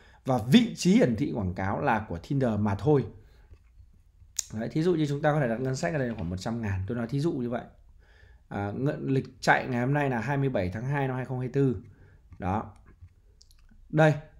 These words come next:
về, à, lựa chọn kiểm soát đối tượng, ở đây chính là cái người xem quảng cáo. À, người xem quảng cáo thì mình cũng chọn là vị trí địa lý ở cái từng quốc gia nào đó, ví dụ Việt Nam hoặc là, à, châu Âu hay là Mỹ hay là Trung Đông, à,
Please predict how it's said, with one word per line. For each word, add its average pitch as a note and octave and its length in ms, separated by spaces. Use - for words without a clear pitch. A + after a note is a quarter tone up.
về, C#3 500
à, A#2+ 340
lựa F3 220
chọn D#3+ 340
kiểm G#2+ 140
soát G3 240
đối E3+ 120
tượng, F2 280
ở F2 100
đây D3 180
chính D3 200
là C3 160
cái C#3+ 220
người B2+ 180
xem C#3 240
quảng F2+ 160
cáo. G2+ 260
À, F2+ 240
người A#2+ 160
xem C#3 160
quảng F#2 160
cáo G2+ 240
thì C#3 120
mình B2+ 180
cũng D#3+ 140
chọn C#3+ 280
là A2+ 60
vị B2+ 180
trí C#3+ 240
địa E3 100
lý C3+ 400
ở F2+ 160
cái G2+ 120
từng B2 180
quốc F3 160
gia D3+ 180
nào A#2 160
đó, A2+ 320
ví C3 60
dụ C#3 160
Việt A#2+ 180
Nam C3+ 300
hoặc A#2+ 220
là, G#2+ 240
à, G#2 60
châu C#3+ 220
Âu C#3+ 240
hay C#3+ 160
là A#2+ 100
Mỹ D#3 360
hay D#3 220
là A2+ 100
Trung C#3 240
Đông, D3 320
à, A2+ 100